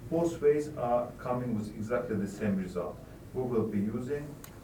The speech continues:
both installation free of charge. That will definitely reflect on the pricing,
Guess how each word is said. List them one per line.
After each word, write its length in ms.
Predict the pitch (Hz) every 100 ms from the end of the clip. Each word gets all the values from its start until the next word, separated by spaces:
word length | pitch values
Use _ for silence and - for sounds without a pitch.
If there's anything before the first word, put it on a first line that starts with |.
| - -
both 320 | 127 120 110 113
installation 760 | 110 - 107 113 123 135 147 - -
free 140 | - 113
of 240 | 107 107
charge. 300 | 120 120 -
That 240 | 107 107
will 100 | 110 -
definitely 600 | 143 - 120 117 - 104
reflect 500 | 101 107 107 107 107
on 100 | 98
the 80 | -
pricing, 500 | 101 95 - -